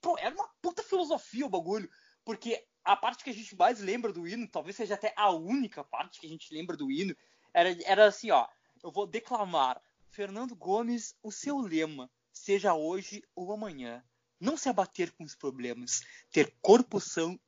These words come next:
e mente sã." Aí, ó, pô, a escola lá da, no, no Salso já tava ensinando o cara que não adianta,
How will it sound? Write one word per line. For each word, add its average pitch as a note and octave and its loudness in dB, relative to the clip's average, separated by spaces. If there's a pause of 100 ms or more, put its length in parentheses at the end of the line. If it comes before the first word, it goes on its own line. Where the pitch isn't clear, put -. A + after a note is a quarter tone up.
e F3+ -8
mente C#3 -6 (140)
sã." - -2 (520)
Aí, A3 4
ó, C4 10
pô, B3 2
a G3 -2
escola C#4+ 0
lá C#4+ 0
da, C#4+ -6
no, C4 -12
no B3+ -10
Salso D#4 2
já C#4 -8
tava D4 -10
ensinando C#4 -12
o - -20
cara A#3 -4 (300)
que D4+ -8
não D#4 -2
adianta, C4+ -6